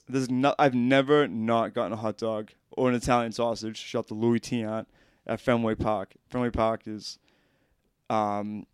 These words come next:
I would say, no-, notorious for food, as well as, like, the history of the stadium. Um, Louis Tiant used to be a former pitcher, I think in the seventies, eighties for the Red Sox, relief pitcher, El Tiante, crazy windup.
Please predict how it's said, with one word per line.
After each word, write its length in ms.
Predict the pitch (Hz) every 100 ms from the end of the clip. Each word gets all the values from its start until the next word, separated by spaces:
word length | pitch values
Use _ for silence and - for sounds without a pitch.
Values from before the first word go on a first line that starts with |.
| _ - _ _ _ _ _ _ _ _ _ 123
I 100 | 165
would 180 | 262
say, 200 | 277 294
no-, 160 | 262 202 - -
notorious 800 | 143 135 - - 165 180 123 117 -
for 100 | 107
food, 540 | - 147 151 98 - _ _ _ _
as 220 | 117 110
well 260 | 107 117 120
as, 120 | 113
like, 160 | 113 -
the 80 |
history 680 | 113 127 127 - 123 123 117
of 240 | - 110 107
the 80 |
stadium. 560 | 107 - 113 104 98 101 _ _ _ _ _ _ _ _ _ -
Um, 380 | 110 107 107
Louis 180 | 117 143
Tiant 280 | 139 139 131
used 120 | 131
to 60 | -
be 80 | 117
a 40 |
former 220 | 123 120
pitcher, 360 | 113 120 - 117
I 40 |
think 240 | 110 143 185
in 60 |
the 60 | 147
seventies, 540 | - 120 117 120 110
eighties 380 | 117 110 113 107
for 100 | 110
the 80 | 110
Red 200 | 110 107
Sox, 320 | 113 110 101
relief 280 | 110 117 113
pitcher, 440 | 120 107 117 117 -
El 120 | 117
Tiante, 680 | - 117 117 117 113 113 113 - _ _ _ _ _
crazy 400 | - 143 139 123
windup. 640 | 131 123 123 123 120 117